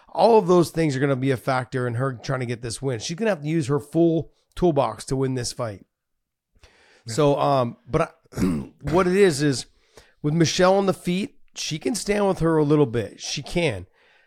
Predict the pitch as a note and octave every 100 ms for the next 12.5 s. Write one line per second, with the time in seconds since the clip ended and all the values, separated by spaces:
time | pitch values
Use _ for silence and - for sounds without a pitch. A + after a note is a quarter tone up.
0 | _ C#3+ B2+ F3+ - D#3+ C#3+ G#3 G#3+ -
1 | - A#3+ D3 - C3+ F#3 G#3+ F#3 F3+ F3
2 | E3+ D#3+ E3 - D#3 C#3 A2+ A#2+ D3 D3
3 | - D3+ C3+ - A#2+ - A2+ B2 A#2+ A2
4 | - C3+ G#2+ - D3+ - - C3+ B2+ B2+
5 | A#2+ C3+ C3 C3 A2+ A2 B2 F#2+ - _
6 | _ _ - - D3+ C#3 C3+ C#3 - B2+
7 | - - B2+ B2 G#2+ - C#3+ B2+ C#3 B2+
8 | - B2 C3 B2+ C3 A#2+ G#2+ G2 - _
9 | _ - B2+ D3 C#3+ D3+ C#3+ D3+ D#3+ C3+
10 | - D3+ C#3+ C#3 A2+ D3+ C#3+ C#3 C3+ C3
11 | C3 C3 B2 C#3+ C#3 - C3 B2+ B2 A#2
12 | B2+ B2+ - D3 B2+